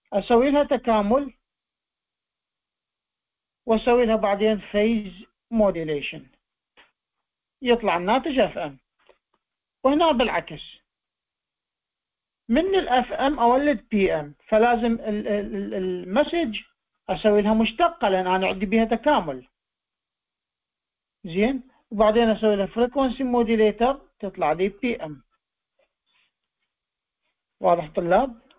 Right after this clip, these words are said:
حتى نبسط الحسابات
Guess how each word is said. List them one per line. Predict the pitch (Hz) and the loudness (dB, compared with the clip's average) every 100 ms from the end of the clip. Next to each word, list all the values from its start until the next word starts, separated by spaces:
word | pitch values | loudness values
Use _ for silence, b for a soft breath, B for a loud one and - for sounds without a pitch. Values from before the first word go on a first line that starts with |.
| _ _ _ _ _ _ _ _ _ _ _ _ _ _ _ _ _ _ _ 214 208 _ _ _ _ 605 _ 539 _ _ _ _ _ b b _ _ _ - | _ _ _ _ _ _ _ _ _ _ _ _ _ _ _ _ _ _ _ _ _ _ _ _ _ _ _ _ _ _ _ _ _ b b _ _ _ -6
حتى | - 285 339 | 0 2 2
نبسط | 311 294 403 330 220 | 2 2 -2 -2 0
الحسابات | 233 214 - - 214 170 160 135 143 | 0 0 -4 -2 0 2 0 -2 -6